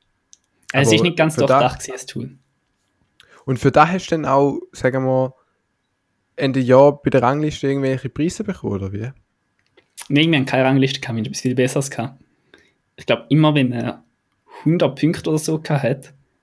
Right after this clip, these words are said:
Speaker 1: hat man einmal die fünfzig
Speaker 2: Oh
Speaker 1: nicht
Speaker 2: nein.
Speaker 1: müssen machen.
Speaker 2: Was?
Speaker 1: Rat
Speaker 2: Okay,
Speaker 1: mal,
Speaker 2: kein
Speaker 1: wer
Speaker 2: Wunder,
Speaker 1: nie
Speaker 2: dass du
Speaker 1: wissen wollte, wie
Speaker 2: motiviert
Speaker 1: gemacht
Speaker 2: bist,
Speaker 1: hat.
Speaker 2: ja.
Speaker 1: <laughs> Ah, die vier Klasse ist cool
Speaker 2: Wow.
Speaker 1: gewesen.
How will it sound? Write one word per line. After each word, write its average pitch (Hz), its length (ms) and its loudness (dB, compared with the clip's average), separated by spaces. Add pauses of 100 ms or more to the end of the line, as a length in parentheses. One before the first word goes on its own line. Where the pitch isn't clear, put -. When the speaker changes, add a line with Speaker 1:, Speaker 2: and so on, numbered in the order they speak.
(160)
Speaker 1:
hat - 120 -8
man 135 100 0
einmal 131 260 4
die - 140 -14
fünfzig - 220 -4
Speaker 2:
Oh - 20 4
Speaker 1:
nicht 135 100 4
Speaker 2:
nein. 135 60 -6
Speaker 1:
müssen 135 220 -2
machen. - 340 -12 (1040)
Speaker 2:
Was? 107 600 -8 (1120)
Speaker 1:
Rat 127 140 -4
Speaker 2:
Okay, 131 200 4
Speaker 1:
mal, 127 100 2
Speaker 2:
kein 117 180 0
Speaker 1:
wer 113 40 -4
Speaker 2:
Wunder, 127 200 6
Speaker 1:
nie 139 100 4
Speaker 2:
dass 127 140 0
du 131 100 -2
Speaker 1:
wissen - 40 -2
wollte, 123 260 -4
wie 131 60 0
Speaker 2:
motiviert 127 80 4
Speaker 1:
gemacht 127 220 2
Speaker 2:
bist, - 200 -2
Speaker 1:
hat. 143 920 0
Speaker 2:
ja. 196 340 -2 (300)
Speaker 1:
<laughs> - 0 -
Ah, 120 200 -4
die 117 120 -6
vier 113 180 -8
Klasse - 340 -8
ist - 80 -10 (100)
cool 110 100 -6
Speaker 2:
Wow. - 120 -10
Speaker 1:
gewesen. - 240 -12